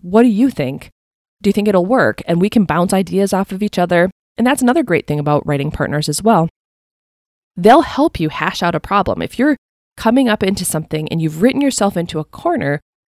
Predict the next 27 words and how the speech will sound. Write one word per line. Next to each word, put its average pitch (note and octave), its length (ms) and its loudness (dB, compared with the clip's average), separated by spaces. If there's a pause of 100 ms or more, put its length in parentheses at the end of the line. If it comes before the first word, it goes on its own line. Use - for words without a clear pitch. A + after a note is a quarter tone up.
(420)
you A3 220 4
can C#4+ 260 -2
write F4 160 -2
yourself C#4 400 0
out F#3+ 300 4 (260)
because G3 460 0 (320)
writing B3+ 340 2
is G3 80 4
all A3 160 6
about F#3+ 220 2
being E3 160 -2
creative. - 640 -6
It's - 180 -4
about F3 380 -2
thinking C#4+ 400 -4
about F#3+ 240 -2
something E3 540 -6 (380)
from G3+ 300 2
a E3+ 320 0
perspective A#3 800 -2
that E3 300 -2
can F3+ 240 -4
be E3 340 -2 (680)
completely G#3+ 920 -2
original E3 720 -4
and D3+ 100 -12
completely G#3 800 -4